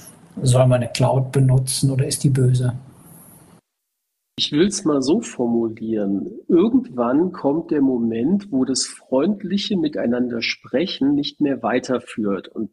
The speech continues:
Speaker 2: dafür haben wir in unserer Rechtsordnung Lösungsmechanismen vorgesehen. Natürlich ist es toll, wenn man auf einen Verantwortlichen oder Auftragsverarbeiter einwirkt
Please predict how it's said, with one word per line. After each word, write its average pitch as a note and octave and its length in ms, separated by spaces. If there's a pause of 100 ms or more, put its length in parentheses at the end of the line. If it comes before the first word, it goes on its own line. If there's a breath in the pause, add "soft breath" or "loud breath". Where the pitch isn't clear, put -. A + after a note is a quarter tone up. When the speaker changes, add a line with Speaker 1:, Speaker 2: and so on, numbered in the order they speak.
Speaker 2:
dafür C#3+ 720
haben C#3 400
wir F3+ 240
in D3 100
unserer A#2+ 540
Rechtsordnung D3 760
Lösungsmechanismen C3 1160
vorgesehen. G#2+ 800 (420 loud breath)
Natürlich G#3+ 560
ist - 180
es - 220
toll, C#3 480
wenn A#2+ 140
man B2+ 180
auf C3 260
einen C3+ 220
Verantwortlichen D3+ 880
oder A#2 180
Auftragsverarbeiter C3+ 1200
einwirkt E3+ 800